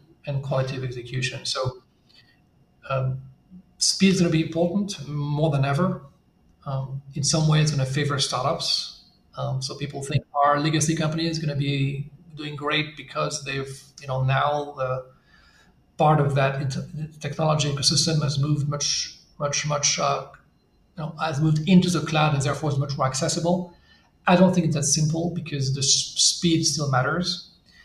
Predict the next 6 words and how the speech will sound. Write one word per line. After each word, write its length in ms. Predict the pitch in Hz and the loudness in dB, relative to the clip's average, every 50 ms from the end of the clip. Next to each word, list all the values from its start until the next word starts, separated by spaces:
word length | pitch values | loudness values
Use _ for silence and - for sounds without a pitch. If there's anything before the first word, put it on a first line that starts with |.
| - - _ _ _ _ _ - | -20 -20 _ _ _ _ _ -8
And, 460 | - 139 135 131 131 131 131 - - | -4 -2 0 2 2 2 0 0 0
and, 260 | 139 131 - - - - | 0 0 0 -2 -4 -4
and 160 | 139 131 127 | -2 -2 -2
so 200 | - 139 131 127 | -2 -2 -2 -2
startups 460 | - - - 135 139 135 - 135 131 | -2 -2 0 0 0 0 -2 -2 -2
will, 400 | 131 131 - 123 123 - - - | -2 -2 -4 -4 -6 -8 -10 -14